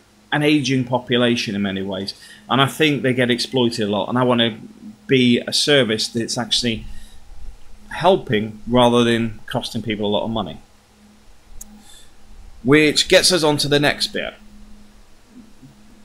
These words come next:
We're looking at setting up, um, what we'll call our approved contractors. Um,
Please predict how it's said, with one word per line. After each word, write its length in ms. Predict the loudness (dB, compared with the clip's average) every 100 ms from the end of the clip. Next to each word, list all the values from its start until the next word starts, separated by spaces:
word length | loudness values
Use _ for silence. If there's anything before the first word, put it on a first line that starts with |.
| -2
We're 280 | 2 4 6
looking 360 | 4 6 4
at 140 | 4 4
setting 500 | 2 0 -4 -4 0
up, 320 | 0 0 -6 -20 -20 -20 -20 _ -20 -20 -8
um, 580 | -4 0 0 -2 -4 -8 -14 _ _ _ _ _ _ -20 _ -10 -10 -10 _ 0
what 200 | 2 6
we'll 220 | 6 6
call 300 | 4 4 6
our 480 | 6 6 4 2 -4 -20 -20 -20 -20 -20 -16 -8
approved 480 | -6 0 2 0 0
contractors. 720 | -2 -2 -4 -8 -8 -10 -10 -10 -12 -16 -18 -20 -14 0
Um, 640 | 4 4 4 2 -2 -6